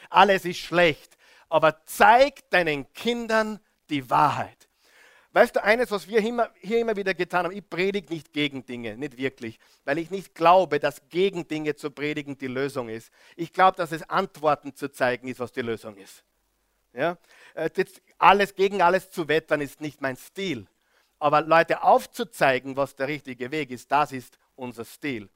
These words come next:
Also, und ich bin auch kein Verschwörungstheoretiker. Ich bin nur ein Mann, der die Bibel liest,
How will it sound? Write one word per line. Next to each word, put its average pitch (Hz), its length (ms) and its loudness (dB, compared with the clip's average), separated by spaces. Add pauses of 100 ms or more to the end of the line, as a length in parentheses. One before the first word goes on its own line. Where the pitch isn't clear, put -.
(360)
Also, 135 400 2 (180)
und 147 100 -12
ich - 180 -8
bin 185 160 0
auch 175 140 6
kein 180 180 -2
Verschwörungstheoretiker. 139 1300 -2 (200)
Ich 143 160 -16
bin 170 280 -2
nur 240 280 2 (280)
ein 147 180 0
Mann, 185 300 4
der 160 100 2
die 139 140 -8
Bibel 220 420 -10
liest, 233 420 -12